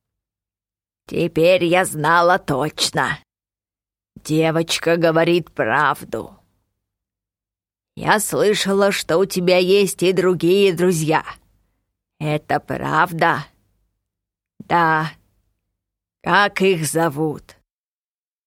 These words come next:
«Декс, Марс, Лиса, Тенна,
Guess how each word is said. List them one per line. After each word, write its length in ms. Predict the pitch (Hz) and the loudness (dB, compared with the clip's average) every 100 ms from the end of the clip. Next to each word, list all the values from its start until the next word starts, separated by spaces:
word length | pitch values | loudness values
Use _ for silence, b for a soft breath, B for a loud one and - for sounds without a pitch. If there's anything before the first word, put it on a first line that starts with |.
| _ - | _ -8
«Декс, 720 | 143 147 139 - - - - _ _ _ _ _ _ | -2 -2 -2 -8 -10 -10 -14 _ _ _ _ _ _
Марс, 720 | - 131 151 139 - - - - _ _ _ _ | -2 0 2 0 -6 -10 -12 -18 _ _ _ _
Лиса, 680 | 147 165 175 - 160 127 - _ _ _ _ _ | -2 0 0 -2 -4 -4 -6 _ _ _ _ _
Тенна, 580 | 160 175 165 165 156 | 0 0 0 0 -2